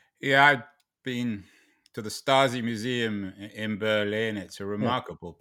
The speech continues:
Speaker 2: It is
Speaker 1: place,
Speaker 2: a
Speaker 1: uh,
Speaker 2: remarkable place, yeah.
Speaker 1: uh, it even recreates some of the, the rooms that the Stasi operated in. Um, I, I'm sure you're familiar with the book Stasi Land by, uh, Anna
Speaker 2: Yes.
Speaker 1: Funder. It was a best-selling,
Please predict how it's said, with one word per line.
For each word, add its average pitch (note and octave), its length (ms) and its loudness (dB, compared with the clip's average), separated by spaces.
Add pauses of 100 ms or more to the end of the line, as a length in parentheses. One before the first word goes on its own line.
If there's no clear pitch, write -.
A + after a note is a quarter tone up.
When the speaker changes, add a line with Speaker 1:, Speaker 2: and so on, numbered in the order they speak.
Speaker 2:
It A2 180 4
is A2 180 4
Speaker 1:
place, G2 80 -2
Speaker 2:
a - 20 -2
Speaker 1:
uh, F#2 180 -4
Speaker 2:
remarkable F2+ 440 -2
place, F#2 380 -8
yeah. G2 560 0
Speaker 1:
uh, G2 80 -6
it G#2+ 80 -4
even G#2+ 320 -4
recreates A2+ 760 -2
some G#2 220 -4
of G2 80 -6
the, G2 280 -4 (180)
the G2+ 160 -2
rooms A#2+ 500 2
that - 160 -10
the G2+ 80 -10
Stasi A2 560 -2
operated G#2+ 520 -4
in. C#3 160 -4 (520)
Um, C#3+ 460 6 (680)
I, D3 180 4
I'm D#3 100 2
sure G#3 300 6
you're D3+ 140 8
familiar C#3+ 560 4
with A#2 180 -2
the A2 60 -8
book B2+ 320 -2
Stasi C#3 520 2
Land G#2 460 2
by, G#2+ 380 0
uh, G#2 220 0 (120)
Anna A#2 260 2
Speaker 2:
Yes. A#2 160 4
Speaker 1:
Funder. G2+ 480 -4
It G2+ 80 -10
was G#2 160 -12
a G2+ 220 -4 (400)
best-selling, G#2 800 -2